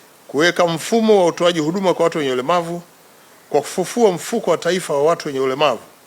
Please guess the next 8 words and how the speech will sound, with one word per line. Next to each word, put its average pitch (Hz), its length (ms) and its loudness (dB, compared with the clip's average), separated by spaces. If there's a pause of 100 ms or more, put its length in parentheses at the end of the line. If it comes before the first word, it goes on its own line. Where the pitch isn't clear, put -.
(760)
Mfuko - 320 -4
huu 180 300 4 (580)
ulianzishwa 143 840 0
mwaka 151 260 0
elfu - 120 -8
mbili 156 160 -2
na 113 60 -4
kumi, 202 380 0